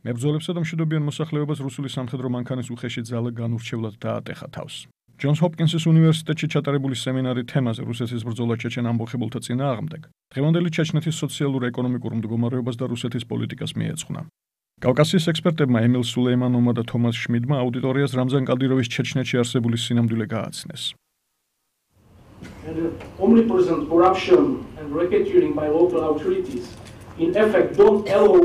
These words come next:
Speaker 2: any free economic activity, which is, uh, actually, which is, uh, the main
Speaker 1: ყოვლის მომცველი
Speaker 2: cause
Speaker 1: კორუფცია და ადგილობრივი ხელისუფლების მიერ წარმოებული რეკეტი თავისუფალი ეკონომიკური საქმიანობის საშუალებას არ იძლევა. ეს არის იმის მთავარი მიზეზი, რომ ბევრი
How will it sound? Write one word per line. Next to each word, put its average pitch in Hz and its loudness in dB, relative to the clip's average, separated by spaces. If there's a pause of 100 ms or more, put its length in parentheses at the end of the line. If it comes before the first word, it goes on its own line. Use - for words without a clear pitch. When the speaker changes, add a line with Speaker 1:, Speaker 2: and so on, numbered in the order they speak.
Speaker 2:
any 180 0
free - 0
economic 170 -8
activity, 160 -10 (840)
which 151 -4
is, 175 2
uh, 156 0 (300)
actually, 180 0
which 175 2
is, - 4
uh, 156 -4 (880)
the 156 -10
main 180 -4
Speaker 1:
ყოვლის 151 0
მომცველი 156 0
Speaker 2:
cause 156 -8
Speaker 1:
კორუფცია 147 -2
და 131 -2
ადგილობრივი 135 -2
ხელისუფლების 127 -4
მიერ 120 0
წარმოებული 123 0
რეკეტი 139 -2
თავისუფალი 151 0
ეკონომიკური 131 -2
საქმიანობის 120 -2
საშუალებას 117 -2
არ 117 -4
იძლევა. - -12 (320)
ეს 117 -2
არის 160 4
იმის 160 0
მთავარი 160 4
მიზეზი, 156 4
რომ 113 -4
ბევრი 127 -2